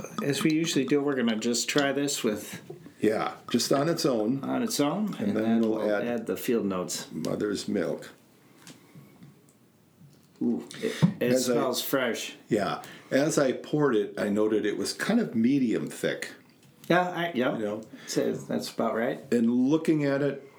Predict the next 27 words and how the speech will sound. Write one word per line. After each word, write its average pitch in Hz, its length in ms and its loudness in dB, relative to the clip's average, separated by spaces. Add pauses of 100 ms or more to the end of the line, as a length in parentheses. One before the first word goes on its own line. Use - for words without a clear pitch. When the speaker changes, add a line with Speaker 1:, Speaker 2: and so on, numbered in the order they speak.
(100)
Speaker 2:
lots 131 440 2
of 127 80 4
little, 127 360 2 (360)
little 120 300 4
flecks, - 760 -2
pulpy. - 460 -2 (220)
Speaker 1:
Yes. - 440 -2 (320)
Speaker 2:
Yeah. 113 240 0 (1300)
I 147 180 2
like 123 280 0
that - 220 -4
personally. - 440 -4 (340)
Now, 262 100 0
they're 269 160 -4
not 208 340 0
real 151 320 6
pulpy 98 420 -2
where 90 180 2
there's 90 260 0
actual 92 480 -2 (220)
chunks - 380 -2
of 82 120 -2
tomato 123 400 2
floating - 420 -4
around, 71 360 -4
but - 240 -6
Speaker 1:
Right. 95 340 0